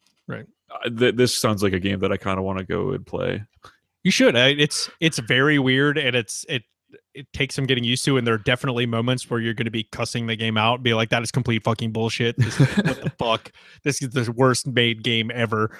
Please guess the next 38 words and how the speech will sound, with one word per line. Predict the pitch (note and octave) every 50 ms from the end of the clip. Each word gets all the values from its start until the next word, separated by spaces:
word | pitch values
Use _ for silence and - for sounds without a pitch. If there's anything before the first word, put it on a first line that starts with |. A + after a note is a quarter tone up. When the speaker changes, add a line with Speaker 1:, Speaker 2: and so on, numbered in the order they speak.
| - C#3+ _
Speaker 1:
And | - B2 A#2+ A#2+
then | A#2+ A#2+ A#2 A#2 A2+ G#2+ - -
there's | D#3 C#3 C3 B2
just | A#2+ B2+ - -
sometimes | C#3+ C3+ B2+ C3+ B2+ A#2+ A2+ G2+ -
where | A#2 A2
it's | G#2+ -
just | - - A2 - - _ -
brilliant. | A2+ G#2 B2 A#2 A2+ A2 G#2+ G2+ G#2 -
Like, | A#2 A#2 A2
the | C3 A#2+
first | - D3+ C#3 - -
time | C3+ B2+ B2
you | A#2 A#2
actually | A#2 A2+ - A#2+ A2 G#2
get, | G#2 A#2 A2 A2 A2+ - - _ _ _ _ _ _ _ _ _ _ _ _ _ D#3 C3+ -
beat | C#3 B2+ B2+
enough | B2+ A#2+ A#2+ B2 -
teams | - - B2+ B2 B2 A#2 -
to | C3+
play | - - B2 A#2 A#2+ A#2+
on | A2
a | A2 G#2
real | G#2+ A2+ A2+ A2+ A2+
baseball | G#2 F#3 F#3+ G3 - - B2+ B2+ C3
field, | - D3 C#3+ C#3+ D3+ D3+ D#3 - - - - - - -
it's | B2+ A2+ G#2
Speaker 2:
Right. | G2 F#2
Speaker 1:
just | G2 G2+ -
like, | A#2 A2+ A2 G#2 - - -
you | C#3 D3+ D3+
feel | - - D#3+ D#3 D3+ D3 B2+
accomplished, | A2+ G#2 - - A#2 A#2 G#2+ - G#2+ G2+ G#2 - -
and | D3+ C#3 C3
then | B2+ B2
you | A#2+ A#2
just | A#2 A#2+ - -
get | A#2+ A#2